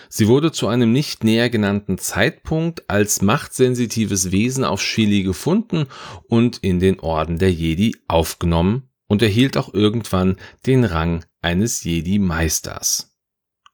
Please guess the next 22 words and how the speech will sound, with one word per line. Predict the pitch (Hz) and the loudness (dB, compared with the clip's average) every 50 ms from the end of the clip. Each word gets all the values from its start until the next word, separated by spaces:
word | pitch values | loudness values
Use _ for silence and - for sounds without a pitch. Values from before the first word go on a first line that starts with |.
| _ _ _ _ _ _ _ _ _ _ _ | _ _ _ _ _ _ _ _ _ _ _
Zwischen | - - 117 107 - - 107 | 0 2 2 2 4 2 2
Episode | - 98 101 - 113 104 107 104 98 - - | 0 0 0 -2 0 0 2 0 0 -2 -4
eins | 80 90 104 139 185 - - | -4 -2 -2 0 0 0 -2
und | 160 135 - - | -2 -4 -4 -4
Episode | 107 107 - - 107 95 98 98 95 92 92 95 90 | -6 -4 -2 -2 -2 0 2 2 2 4 2 0 0
zwei | - - - - - 85 82 82 101 135 160 143 104 | -2 -2 -4 -4 -4 -4 -4 -2 0 2 0 2 2
wurde | 101 107 127 147 147 | 2 2 2 2 0
sie | 131 135 139 127 | -2 -4 -2 0
dann | 123 120 120 - | 0 0 0 0
auch | - 92 110 - - | -2 -4 -4 -4 -4
in | 95 117 | -2 -2
den | 113 113 110 95 82 - | 0 0 0 0 0 0
Hohen | 107 107 113 117 117 113 | 2 4 4 4 2 0
Rat | 104 95 95 90 92 98 - - - - | -2 -2 -2 -2 -2 -2 -4 -4 -2 -2
der | 110 | 0
Jedi | 110 101 92 95 104 123 123 101 92 | 0 0 0 2 2 4 4 2 0
berufen | 82 92 87 80 80 85 87 - - - 120 131 131 - - - - - 107 92 - | 0 -2 -4 -4 -2 -2 -4 -2 -2 -2 -2 -2 -2 -4 -10 -12 -12 -12 -12 -8 -2
und | - 127 135 - | 0 0 2 2
ersetzt | - 127 127 139 135 131 131 - - - | 0 0 2 2 2 0 0 -4 -8 -8
hiermit | - - 117 117 110 110 110 110 104 - - - _ _ | -4 2 2 4 4 4 2 0 -2 -6 -12 -18 _ _
Jedi-Meisterin | - 95 95 98 101 95 95 95 98 95 92 85 85 87 82 - - - 90 87 92 95 98 | -6 -2 2 2 2 2 0 -2 -2 0 0 0 0 -2 -4 -4 -4 -4 -2 0 2 2 2
Yaddle, | 92 82 82 85 85 87 90 98 98 95 95 98 | 0 0 0 0 0 2 4 4 4 6 4 4